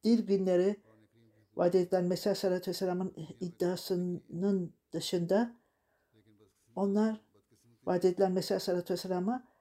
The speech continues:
itiraz etmektedirler. Onlar mantığı, gerçek, e, mantığı dinlemek istememektedirler. Ve kendileri yanlışa saptırılmışlardır. Buna rağmen Allahü Teala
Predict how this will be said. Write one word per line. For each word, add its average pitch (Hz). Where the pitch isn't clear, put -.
itiraz 214
etmektedirler. 165
Onlar 190
mantığı, 190
gerçek, 233
e, 170
mantığı 196
dinlemek 196
istememektedirler. 175
Ve 202
kendileri 202
yanlışa 185
saptırılmışlardır. 175
Buna 196
rağmen 175
Allahü 175
Teala 190